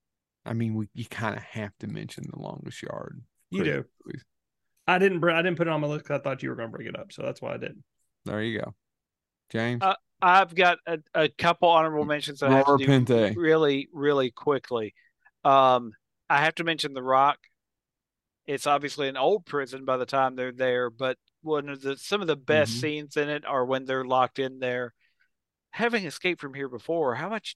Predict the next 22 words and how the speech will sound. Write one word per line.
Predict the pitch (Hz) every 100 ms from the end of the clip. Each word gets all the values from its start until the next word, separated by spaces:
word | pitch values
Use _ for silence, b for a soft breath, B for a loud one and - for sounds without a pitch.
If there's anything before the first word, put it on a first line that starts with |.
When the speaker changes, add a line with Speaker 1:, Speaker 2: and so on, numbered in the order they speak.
| _
Speaker 3:
tell | - - -
us | 147
how | -
you | 147 131
did | 123 123
it? | 120 104
Now, | 117 -
how | 135 202
in | 190
the | 151
name | 151 135
of | 113
Zeus's | 156 180 - 151 123
butthole | 123 117 - 95 -
<laughs> |
did | - 175
you | 151
get | - 202
out | 127 113
of |
Speaker 2:
E-, |
Speaker 3:
here? | 151